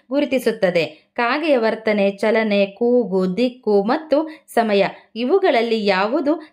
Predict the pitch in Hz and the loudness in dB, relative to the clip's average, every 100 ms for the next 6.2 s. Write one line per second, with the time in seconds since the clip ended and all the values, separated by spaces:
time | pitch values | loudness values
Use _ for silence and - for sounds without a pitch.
0 | - 240 220 226 214 208 202 196 285 262 | -6 -4 -2 -2 0 2 2 0 0 0
1 | 214 220 196 180 180 165 - - 156 190 | 0 2 0 0 0 -2 -6 -18 -6 -2
2 | 247 320 330 294 320 - - 311 311 427 | 0 0 0 -2 -6 -8 -2 -2 0 2
3 | 302 240 208 208 - 226 233 226 196 196 | 2 2 0 -2 -2 -2 0 -2 0 0
4 | 185 190 269 247 214 202 202 185 151 - | 0 0 -2 0 -2 0 0 0 -2 -6
5 | _ _ _ 208 214 233 226 208 196 214 | _ _ _ -12 -4 -4 0 0 0 0
6 | 330 311 | -2 0